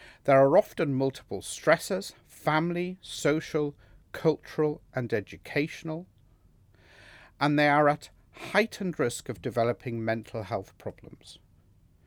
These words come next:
These issues need to be addressed systematically, carefully, and sensitively, and can be complicated by legal and ethical issues.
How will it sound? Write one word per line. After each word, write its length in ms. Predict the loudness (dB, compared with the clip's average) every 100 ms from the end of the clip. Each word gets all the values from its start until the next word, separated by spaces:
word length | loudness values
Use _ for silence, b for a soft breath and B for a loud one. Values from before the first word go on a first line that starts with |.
| b b b b
These 240 | 0 2 2
issues 400 | 0 0 -2 0
need 160 | -2 -4
to 100 | -4
be 120 | -2
addressed 440 | 0 -4 -4 -6
systematically, 1000 | -4 -4 -2 -2 -2 -4 -10 -10 -10 -10
carefully, 480 | -4 2 2 2 -4
and 140 | -6 -8
sensitively, 960 | -2 -2 -2 -10 -8 -10 -10 -14 -16 b b b b -4
and 180 | -4
can 340 | -2 -4 -4 -8 -12
be 140 | -12 -12
complicated 920 | -4 -4 -4 -8 -8 -6 -6 -10 -4
by 160 | -4
legal 500 | -2 -2 -2 -2 -2
and 140 | -2 -6
ethical 420 | -8 -12 -10 -10
issues. 560 | -10 -12 -16 -18 -20